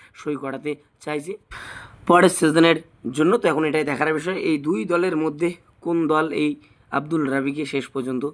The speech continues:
তুলে নেয়। তো এখন এটাই দেখার বিষয়। তো এই ভিডিওতে তোমাদেরকে এতটুকুই বলা ছিল। তো যে তিনটে আপডেট তোমাদেরকে দিলাম, তো একদম সঠিক আপডেট তোমাদেরকে দিলাম। তো যদি ভিডিওটা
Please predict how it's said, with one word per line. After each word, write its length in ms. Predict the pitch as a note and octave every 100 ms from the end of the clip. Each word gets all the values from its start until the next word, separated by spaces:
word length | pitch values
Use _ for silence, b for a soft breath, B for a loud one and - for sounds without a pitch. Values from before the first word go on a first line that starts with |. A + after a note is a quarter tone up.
| -
তুলে 220 | - B2+ C3
নেয়। 140 | D3
তো 140 | - C3
এখন 120 | B2+
এটাই 160 | B2 B2+
দেখার 240 | B2 C3+
বিষয়। 200 | C3+ D#3+
তো 160 | D#3+ F3
এই 280 | - A#3+
ভিডিওতে 400 | F#3 C#3 E3 E3+
তোমাদেরকে 440 | F3+ F3+ E3+ E3+ F3 E3+ B _
এতটুকুই 360 | C#3+ E3+ F3 F#3
বলা 180 | F3+
ছিল। 160 | F3 F3+ G3
তো 180 | -
যে 140 | C#3 D3+
তিনটে 280 | D#3+ D#3 D#3+
আপডেট 260 | C#3 D3 - -
তোমাদেরকে 420 | C#3+ C3+ C#3+ C#3+
দিলাম, 200 | D3 E3 b b
তো 80 | -
একদম 260 | C3+ C#3 C#3+ B B B
সঠিক 340 | - D#3 G3
আপডেট 340 | F3 D3 C#3+ E3+ -
তোমাদেরকে 420 | C#3 C#3 C#3+ D3+
দিলাম। 220 | D#3 E3+
তো 100 | D#3+
যদি 200 | D#3+ F3+
ভিডিওটা 340 | D#3+ E3 F#3+